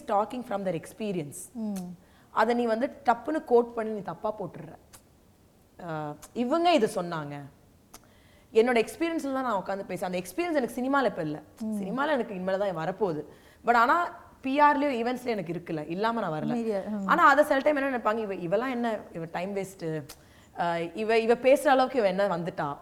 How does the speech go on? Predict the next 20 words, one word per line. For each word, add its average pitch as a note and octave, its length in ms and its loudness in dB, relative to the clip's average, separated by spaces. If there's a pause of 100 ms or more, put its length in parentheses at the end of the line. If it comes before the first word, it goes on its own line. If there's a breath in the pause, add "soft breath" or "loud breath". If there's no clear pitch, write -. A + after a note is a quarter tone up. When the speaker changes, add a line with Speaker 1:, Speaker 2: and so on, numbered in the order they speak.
Speaker 1:
அப்படின்னு F3+ 240 -4
இருக்கும். E3 300 -12 (140)
But G3+ 40 2
அதால G3 140 0
தான் B3 240 2
நான் B3+ 140 -2
சரி, A3 160 -4
ஓகே. G3+ 300 -4 (100)
அது A#3 220 0
வந்து D4 180 0
I C4+ 140 4
feel B3+ 240 -6
that, A#3+ 220 6
you G3 80 -6
know, G#3 220 -2 (120)
everybody A3 720 -2 (560 loud breath)
does F3+ 220 0
that A3 200 2
in F3 120 -4
common. F3 400 -4